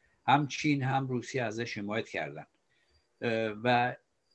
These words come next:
چقدر این می‌تونه، اه، به ضرر جنبش، اه، دموکراتیک مردم ایران تمام بشه؟ آیا باید به این مسئله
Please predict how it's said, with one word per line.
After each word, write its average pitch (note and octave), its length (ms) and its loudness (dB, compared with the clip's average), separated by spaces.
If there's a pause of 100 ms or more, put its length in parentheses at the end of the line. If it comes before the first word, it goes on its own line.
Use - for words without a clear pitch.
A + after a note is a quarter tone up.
(320)
چقدر F3 520 2
این C#3 260 0
می‌تونه، B2+ 720 -2 (680)
اه، A2 440 -2 (840)
به B2+ 80 2
ضرر C3 680 4 (140)
جنبش، A#2 500 0
اه، G#2+ 280 2 (1080)
دموکراتیک A#2 840 -2
مردم G#2+ 580 -2
ایران G#2+ 600 2
تمام F#2+ 400 -4
بشه؟ - 300 -10 (1300)
آیا C3+ 240 8
باید B2+ 300 0
به C3 60 -2
این C#3 140 2
مسئله B2 360 0